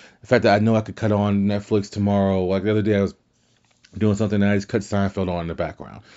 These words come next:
just to have background noise. Uh, that's sometimes what I do with the W W E Network. But this, but, but this time, I, I, I've been told for years, many years, this is the greatest,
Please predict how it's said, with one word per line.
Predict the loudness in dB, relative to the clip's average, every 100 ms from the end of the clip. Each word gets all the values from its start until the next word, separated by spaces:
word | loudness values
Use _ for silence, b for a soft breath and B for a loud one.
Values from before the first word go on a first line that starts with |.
| B B B
just | -2
to | 2
have | 2 2
background | 0 0 -2 -10 -12 -16
noise. | -18 -18 -20 b b b b
Uh, | -2 0 0
that's | 0
sometimes | -2 -2 0
what | 2
I |
do | 2 2
with | 2
the | 0
W | 0
W | -2 -4
E |
Network. | -6 -8 -12 -12 -8
But | -4
this, | -2 -4 -4
but, | -6 -6 -4
but | -2 0 -2 -8 b b b b _ 0
this | 2 2
time, | -2 0 0 0 -2
I, | 0 0 0
I, | 0 0
I've | 0
been | 0
told | 0 0
for | 0
years, | 0 -2 -4
many | -2 2 2
years, | 2 -2
this | -6
is | -4
the | -4
greatest, | -4 -4 -2 0 0 0 -4 -8 -16 -18